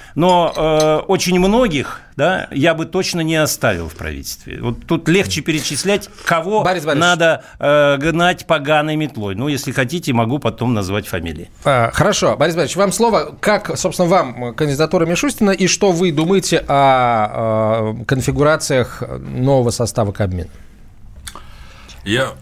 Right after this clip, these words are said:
Speaker 3: рискну предположить, что Михаил Владимирович Мишустин за два часа до объявления, что он премьер, сам не знал об этом. Могу предположить, что он до сих пор не знает, кто будет в составе правительства, ему как бы пока не говорят.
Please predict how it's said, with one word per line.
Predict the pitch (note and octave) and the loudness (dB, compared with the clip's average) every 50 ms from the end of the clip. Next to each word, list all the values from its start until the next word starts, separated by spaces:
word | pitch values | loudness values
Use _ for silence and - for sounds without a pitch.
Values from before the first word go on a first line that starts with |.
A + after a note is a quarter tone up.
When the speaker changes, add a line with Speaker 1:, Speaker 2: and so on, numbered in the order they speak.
| - A#2 | -8 -6
Speaker 3:
рискну | A2+ A2+ - - C3 A#2+ | -6 -6 -4 -4 -6 -6
предположить, | - B2+ A#2 - - A#2 A#2 B2 A#2+ A2+ D#3 E3+ D#3+ | -6 -8 -10 -8 -6 -2 -2 0 0 0 0 -2 -2
что | - - - - G#2 F#2+ F#2+ - F#2+ | -4 -6 -6 -4 -4 -4 -4 -4 -6
Михаил | G#2 G#2+ - - A#2 A2+ | -6 -4 -2 0 0 2
Владимирович | A2 A2 G#2+ A2 A2 A2 G#2 G#2 - - | 2 2 2 2 2 2 0 -2 -2 -4
Мишустин | G#2+ G#2 - - D#3 D#3+ - - - G2+ F#2 | -4 -4 -4 -2 -4 -4 -4 -4 -4 -4 -2
за | F2 F2+ G2 G2+ F#2 F#2+ F#2 | 0 0 0 0 0 -2 -4
два | G2+ F#2 F#2+ G#2+ G#2+ | -6 -2 0 0 0
часа | G2+ - - - - A2+ G#2 F#2 | 0 0 -4 -4 -2 -2 -2 -2
до | E2+ F2+ F#2+ F#2+ F#2 F2+ F#2+ | 0 2 2 2 2 2 0
объявления, | F#2+ E2 E2+ F#2+ G#2 G#2 G#2+ G#2 G2 F2+ F2 | -4 -4 -2 0 2 2 2 2 2 0 -2
что | E2+ - - A2 | -2 -4 -4 -2
он | G2 G2 | -2 -2
премьер, | F#2 G2 G#2+ A2 B2+ D3 D3 | -2 0 0 2 2 2 2
сам | - - A#2+ B2 A#2+ | 2 2 2 2 2
не | B2 A#2+ | 2 2
знал | A2 G#2 G2+ F2 F2+ A2+ - | 2 2 2 2 0 -2 -4
об | A2 G#2 G#2 A#2+ | -6 -2 -2 -2
этом. | A#2+ A#2+ C#3 C#3+ D3 D3 - - - - - - - - - - - - - | -2 -2 -4 -6 -6 -8 -10 -12 -18 -20 -20 -20 -20 -20 -20 -20 -18 -6 -2
Могу | G2+ G2+ G#2+ C3+ | 0 2 2 2
предположить, | B2+ B2 A2+ G#2 - A2+ A2+ A2 B2 B2 | 2 0 -2 -2 0 0 2 2 2 2
что | - - A2 | 2 2 0
он | G2+ | 2
до | G2 A2 | 2 0
сих | G#2+ - - | -2 -2 -2
пор | - B2+ A2+ G2+ | -2 0 2 2
не | G2+ | 2
знает, | F#2 F2 F#2+ G#2 G2 F2+ E2+ D#2+ - - - - | 2 2 2 4 4 4 2 0 -4 -12 -20 -14
кто | - - G2+ | -8 -4 -2
будет | F#2+ F#2+ F#2+ F#2+ F2+ - - - | -2 0 0 0 -2 -2 -6 -10
в | - | -8
составе | G#2 F#2+ - - G#2 F#2+ F2+ | -6 -6 -4 0 2 2 2
правительства, | F2 - G2 G2 F2+ F2 F2 - - - - F#2+ | 2 2 2 2 2 2 0 -2 -4 -6 -2 -2
ему | F#2 F#2 G2 F#2+ | 0 0 0 0
как | - G2 F#2 | 0 0 0
бы | E2+ F2+ D#2 | 2 0 0
пока | D2+ F2+ F#2 - G#2+ | 0 -2 -2 0 0
не | F#2 F2 F2 | 0 0 0
говорят. | E2 F#2+ F#2+ F#2+ F2 D#2+ D#2 F#2+ | 0 2 2 2 2 0 -2 -4